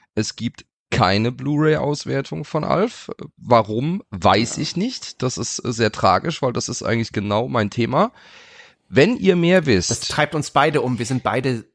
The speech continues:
Speaker 2: Blu-ray-Fanatiker,
Speaker 1: Ja.
Speaker 2: ne? Das ist ja auch noch so.
Speaker 1: Wenn ihr mehr wisst, schreibt uns. Der Lars hat sicherlich gleich noch mal die E-Mail-Adresse parat.
Speaker 2: Ja, podcast at hare minus im minus thunfisch punkt de, die kann ich ja schon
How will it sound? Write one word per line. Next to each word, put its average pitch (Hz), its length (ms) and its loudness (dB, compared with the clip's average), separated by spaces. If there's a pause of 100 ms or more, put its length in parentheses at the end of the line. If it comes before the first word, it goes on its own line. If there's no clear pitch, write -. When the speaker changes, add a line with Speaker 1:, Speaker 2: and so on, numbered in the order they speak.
Speaker 2:
Blu-ray-Fanatiker, 101 1000 -4
Speaker 1:
Ja. 98 140 2
Speaker 2:
ne? 117 200 -12
Das - 200 -18
ist - 180 -16
ja 92 200 -14 (100)
auch 101 140 -12
noch 98 100 -12
so. 160 160 -8
Speaker 1:
Wenn 185 300 2
ihr 175 160 0
mehr 156 320 2
wisst, 104 400 0
schreibt - 420 2
uns. - 500 -4
Der 107 120 4
Lars 110 280 4
hat 135 120 -2
sicherlich 120 400 -2
gleich 101 260 2
noch 101 120 -2
mal 101 140 2
die 98 200 -2
E-Mail-Adresse 85 560 2
parat. 76 360 -2 (1160)
Speaker 2:
Ja, 92 640 2 (100)
podcast - 640 -2
at - 200 -6
hare 110 240 2
minus 107 260 2
im 110 240 2
minus 110 340 2
thunfisch - 440 0
punkt - 260 -2
de, 110 280 2
die 110 100 -6
kann 90 180 -4
ich - 120 -4
ja 87 100 -4
schon 95 300 -6